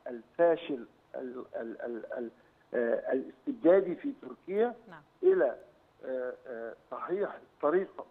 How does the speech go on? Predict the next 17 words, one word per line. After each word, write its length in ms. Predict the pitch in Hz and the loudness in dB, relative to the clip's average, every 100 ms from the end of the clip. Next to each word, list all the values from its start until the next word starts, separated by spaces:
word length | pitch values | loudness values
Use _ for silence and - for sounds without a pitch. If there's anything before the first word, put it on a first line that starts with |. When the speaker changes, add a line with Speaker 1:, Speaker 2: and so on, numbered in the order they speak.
| 135 | -2
Speaker 1:
مرة 420 | 156 143 120 107 - - | 2 2 -2 -10 -10 -4
أخرى، 420 | 196 202 208 226 - _ _ _ _ | -4 -4 -6 -8 -10 _ _ _ _
لأنه 760 | 277 - - 262 262 226 214 - _ - | -16 -10 -6 -4 -4 -4 -6 -8 _ -6
تركيا 720 | 190 220 - 196 196 190 - - _ | -6 -6 -10 -2 4 4 2 -8 _
في 80 | - - | -10 -8
تقديري 720 | 131 131 123 143 123 113 113 - _ _ _ | -8 -8 -4 -2 -2 -4 -10 -16 _ _ _
من 120 | 120 120 | -6 -4
خلال 320 | 139 165 185 | 2 4 4
متابعتنا 800 | 170 139 131 127 131 143 139 113 | 0 -2 0 2 2 -2 -8 -6
جميعًا 420 | 147 185 202 113 - | 0 4 4 2 -2
أظن 400 | 135 123 143 135 | -6 -6 -6 -6
الأمور 520 | 120 - 131 156 180 | -8 -12 -8 -4 -4
واضحة 600 | 131 147 175 180 160 98 - _ _ _ _ - | -2 4 4 4 0 -4 -16 _ _ _ _ -14
أنها 460 | 120 185 220 190 - - _ _ _ _ | -2 2 4 2 -2 -16 _ _ _ _
بتحاول 760 | 285 - - - - 254 220 151 - | -16 -14 -10 -6 -2 2 2 2 -8
بقدر 400 | - - 220 - - - - | -12 2 2 2 -16 -16 -10
الإمكان 520 | 277 - 180 190 | -10 -8 -4 -2